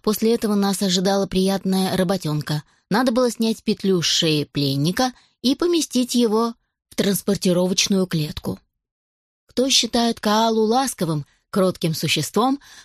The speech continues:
пусть-ка попробует снять у него с шеи петлю. Наш сумчатый медведь ворчал, рычал, отбивался острыми когтями и норовил укусить всякого,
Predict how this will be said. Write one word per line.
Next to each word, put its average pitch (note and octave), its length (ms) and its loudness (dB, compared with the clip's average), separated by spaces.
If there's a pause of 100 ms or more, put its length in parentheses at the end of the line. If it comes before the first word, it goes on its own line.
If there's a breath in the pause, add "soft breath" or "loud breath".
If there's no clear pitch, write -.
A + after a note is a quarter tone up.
пусть-ка D#4+ 340 0
попробует F3+ 600 0
снять D#3 260 -2
у D3 60 0
него D3+ 260 2
с - 40 0
шеи C#3+ 320 0
петлю. D3+ 500 -4 (800)
Наш C4+ 300 0
сумчатый A#3+ 580 0
медведь D3+ 420 0
ворчал, D#3+ 500 0
рычал, D3+ 480 0 (320 soft breath)
отбивался F3 580 0
острыми D#3+ 460 -2
когтями A#3+ 560 0 (220 loud breath)
и C4+ 140 2
норовил B3+ 380 2
укусить A#3 400 -2
всякого, A#3 600 -2